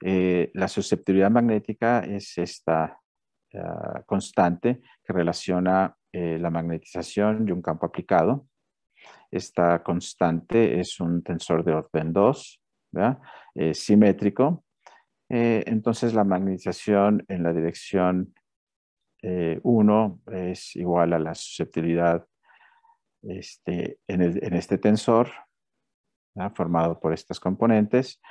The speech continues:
multiplicada por el campo magnético. Eh, es una medida de qué tan magnetizable es el, el, el material y depende de su composición,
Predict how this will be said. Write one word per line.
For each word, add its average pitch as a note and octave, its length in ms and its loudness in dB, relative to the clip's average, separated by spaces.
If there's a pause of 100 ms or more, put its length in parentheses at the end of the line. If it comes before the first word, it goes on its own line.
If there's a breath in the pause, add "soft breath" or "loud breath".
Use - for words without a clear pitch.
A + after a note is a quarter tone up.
(220 loud breath)
multiplicada E2+ 580 0
por E2 120 0
el D#2+ 120 -2
campo D#2+ 300 -6
magnético. - 640 -10 (1120)
Eh, F2 640 2 (300)
es G#2+ 180 0
una A2 160 6
medida G#2 720 4
de F#2 160 -8
qué F#2 140 -2
tan F#2 220 0
magnetizable F2 680 -2
es - 180 -4
el, D#2+ 300 -4
el, E2 300 -8
el F2+ 80 -4
material A2+ 640 2 (280 soft breath)
y B2+ 100 4
depende F2+ 440 2
de F2 120 0
su - 180 -10
composición, A#2 840 -4